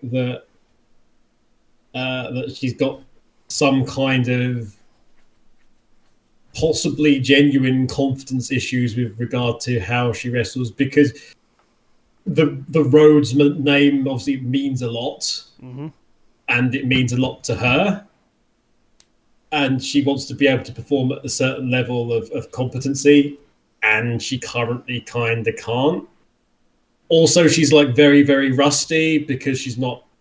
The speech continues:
Speaker 1: properly fought for so long, because, um, while she was doing stuff with Cody down the road in the likes of Impact Wrestling and other places, and obviously,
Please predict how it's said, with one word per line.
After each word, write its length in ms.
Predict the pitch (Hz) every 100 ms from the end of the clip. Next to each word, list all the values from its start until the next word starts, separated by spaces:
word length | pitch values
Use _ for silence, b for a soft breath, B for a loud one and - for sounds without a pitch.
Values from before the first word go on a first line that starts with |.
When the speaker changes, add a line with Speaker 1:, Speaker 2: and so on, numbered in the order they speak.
| _
Speaker 1:
properly 680 | - 143 - 131 131 131 120 -
fought 260 | 135 131
for 80 | 131
so 200 | - 131
long, 320 | 127 127 131 123
because, 480 | 120 123 127 113 - b b b _ _ _ 123
um, 340 | 117 120 117
while 160 | 139 143
she 180 | - 135
was 280 | 160 143
doing 220 | 151 147 131
stuff 260 | 147 143
with 120 | 139
Cody 360 | - 143 139 131
down 300 | 131 135 135
the 80 | 127
road 400 | 131 131 131 127
in 100 | 127
the 80 | 120
likes 380 | 131 147 -
of 100 | 120
Impact 440 | 127 120 131 113 127
Wrestling 580 | 117 - 127 120 120 120
and 200 | 113 117
other 220 | 117 117
places, 480 | 123 120 113 123 113
and 140 | 113
obviously, 280 | 113 -